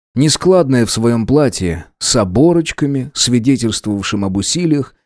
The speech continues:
которые прилагали родители,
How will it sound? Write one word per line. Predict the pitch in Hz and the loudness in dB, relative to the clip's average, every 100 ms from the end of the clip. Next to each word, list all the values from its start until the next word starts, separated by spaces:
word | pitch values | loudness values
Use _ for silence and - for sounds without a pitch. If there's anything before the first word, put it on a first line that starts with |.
| _ | _
которые | 131 123 135 135 139 | -4 0 2 4 2
прилагали | 120 131 143 151 165 131 123 110 110 | 2 2 4 4 2 0 0 2 2
родители, | 113 117 110 101 95 - 95 95 | 0 0 -2 -4 -4 -4 -4 -6